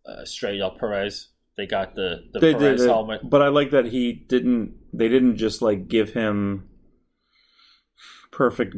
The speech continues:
Speaker 2: blue shiny armor.
Speaker 1: Yeah.
Speaker 2: They just took scrap metal from
Speaker 1: Yeah,
Speaker 2: round.
Speaker 1: I
Speaker 2: And that's
Speaker 1: was
Speaker 2: a little, that's a little Snydery. You
Speaker 1: Yeah.
Speaker 2: know, that's a little Zack Snyder.
Speaker 1: It does, yeah. It's just, like, convi-, oh,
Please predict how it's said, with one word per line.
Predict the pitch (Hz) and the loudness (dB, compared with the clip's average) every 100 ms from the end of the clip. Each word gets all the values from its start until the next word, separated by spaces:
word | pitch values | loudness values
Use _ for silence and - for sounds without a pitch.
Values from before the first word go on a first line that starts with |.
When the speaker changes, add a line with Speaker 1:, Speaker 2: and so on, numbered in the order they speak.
| 98 | -4
Speaker 2:
blue | 110 117 113 110 | 2 4 4 2
shiny | 104 117 107 104 101 | -2 -6 -4 -4 -4
armor. | 95 101 113 120 | -2 -2 0 0
Speaker 1:
Yeah. | 139 131 120 104 - | 2 2 2 0 -2
Speaker 2:
They | 117 117 | 0 2
just | 113 - - | 0 -6 -4
took | 123 117 | -4 -4
scrap | - 160 110 | -4 -2 0
metal | 120 117 | 0 2
from | 107 | 2
Speaker 1:
Yeah, | 294 269 254 233 | 4 4 4 2
Speaker 2:
round. | 202 185 - | 0 -6 0
Speaker 1:
I | - | 2
Speaker 2:
And | 185 | 4
that's | 147 | 4
Speaker 1:
was | 208 | 6
Speaker 2:
a | |
little, | 208 190 156 | 6 6 6
that's | 156 165 | 4 2
a | 165 | 0
little | 139 | 0
Snydery. | 127 131 110 104 101 110 - - | -2 0 2 4 2 0 -8 -14
You | 180 202 | -4 4
Speaker 1:
Yeah. | 190 | 4
Speaker 2:
know, | 123 | 4
that's | 120 | 0
a | 131 | -4
little | 113 104 | -2 -4
Zack | 98 95 | -4 -6
Snyder. | - 104 143 | -4 -2 2
Speaker 1:
It | |
does, | 98 120 117 | 4 2 2
yeah. | 139 110 95 | -2 -2 -4
It's | 101 | -6
just, | - 123 - _ _ | -8 -10 -12 _ _
like, | 123 113 98 | -2 -2 -2
convi-, | 139 139 | -2 -2
oh, | - | -2